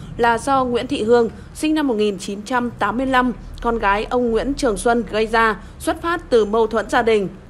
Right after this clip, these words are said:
Như đã đưa tin, khoảng sáu giờ ngày mùng bốn tháng sáu, người nhà phát hiện ông Nguyễn Trường Xuân, sinh năm một nghìn chín trăm ba mươi tám, trú tại thôn Bồn Thôn, xã Trung An, huyện Vũ Thư, tỉnh Thái Bình, tử vong trong phòng ngủ,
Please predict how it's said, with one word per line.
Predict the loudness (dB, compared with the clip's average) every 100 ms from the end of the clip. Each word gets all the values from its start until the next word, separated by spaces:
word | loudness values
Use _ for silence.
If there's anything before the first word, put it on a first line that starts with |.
| -14 0
Như | 4 4
đã | 6 4
đưa | 4
tin, | 4 2 2 -2 -6 0
khoảng | 2 2
sáu | 2 2
giờ | 4 4
ngày | 4 0
mùng | 0
bốn | 0 0
tháng | 0 0
sáu, | 2 2 2 -2
người | 2 4
nhà | 4 2
phát | 0 0
hiện | 2 0 -2
ông | 0 2 2 2
Nguyễn | 0 0
Trường | 0 2
Xuân, | 2 2 0 -4
sinh | -2 0
năm | 0
một | 0
nghìn | 0 -2
chín | -2 -6
trăm | -2 -2 2
ba | 2
mươi | 2
tám, | 2 2 2 -2 -12 -4
trú | 0 2
tại | 2 2 0
thôn | 2 2 4
Bồn | 2
Thôn, | 4 4 4 -2 -10
xã | 0 2 2
Trung | 0 2
An, | 2 2
huyện | 2 0 2
Vũ | 0
Thư, | 2 0 0
tỉnh | -2 0
Thái | 0
Bình, | 4 4 4 -6 -18 -20 -20 0
tử | 4 6
vong | 4 2 0
trong | 0 -2 0
phòng | 0 4
ngủ, | 4 4